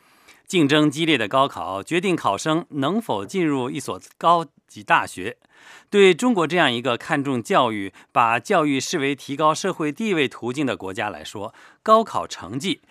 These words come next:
是学生能否挤入一流大学的关键。但是今年就在九百万考生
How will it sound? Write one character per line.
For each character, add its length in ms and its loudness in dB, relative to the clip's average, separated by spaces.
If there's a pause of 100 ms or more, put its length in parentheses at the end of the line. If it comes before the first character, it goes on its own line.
(120)
是 360 2
学 160 -2
生 260 -4
能 240 2
否 240 0
挤 160 -10
入 340 -6
一 140 -4
流 180 -2
大 200 -2
学 120 -8
的 120 -6
关 260 -4
键。 200 -6 (720)
但 60 2
是 100 -8
今 160 -4
年 240 -4 (220)
就 180 0
在 180 2
九 300 -4
百 180 0
万 200 -4
考 240 -10
生 260 -4